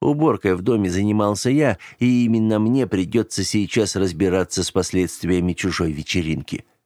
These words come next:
«Скэриэл!» позвал я у лестницы. С дивана поднялась рука и помахала мне в ответ. Проходя мимо, я не заметил его,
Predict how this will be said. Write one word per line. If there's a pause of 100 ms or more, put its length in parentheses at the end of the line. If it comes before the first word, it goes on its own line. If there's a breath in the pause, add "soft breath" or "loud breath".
(540)
«Скэриэл!» (340)
позвал
я
у
лестницы. (720)
С
дивана
поднялась
рука
и
помахала
мне
в
ответ. (340 soft breath)
Проходя
мимо,
я
не
заметил
его,